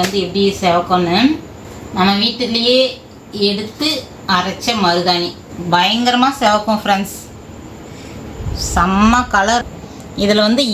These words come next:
எதுவுமே ஆட் பண்ண மாட்டேன் நானு. ஒரு சிலர் வந்து பாக்கு, லெமன்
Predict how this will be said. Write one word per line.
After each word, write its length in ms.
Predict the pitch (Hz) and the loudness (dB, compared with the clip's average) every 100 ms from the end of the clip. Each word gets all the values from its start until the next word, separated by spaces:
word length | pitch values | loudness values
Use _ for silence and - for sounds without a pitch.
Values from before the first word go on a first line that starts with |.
| 208 | 0
எதுவுமே 380 | 202 277 269 302 262 | 2 4 6 4 0
ஆட் 160 | 220 | -2
பண்ண 180 | 233 214 | -2 0
மாட்டேன் 340 | 202 196 185 180 | 0 0 0 0
நானு. 180 | 175 180 - - - - - - - - - - - - - - - - - - | -2 -6 -10 -20 -18 -18 -18 -16 -16 -16 -16 -16 -14 -14 -14 -14 -16 -14 -12 0
ஒரு 160 | 196 202 | 2 2
சிலர் 300 | 220 226 220 | 2 2 4
வந்து 240 | 214 208 | 2 2
பாக்கு, 520 | 220 208 196 208 - 208 208 | 2 2 2 -2 -4 -4 0
லெமன் 380 | 196 202 202 208 | 0 2 0 2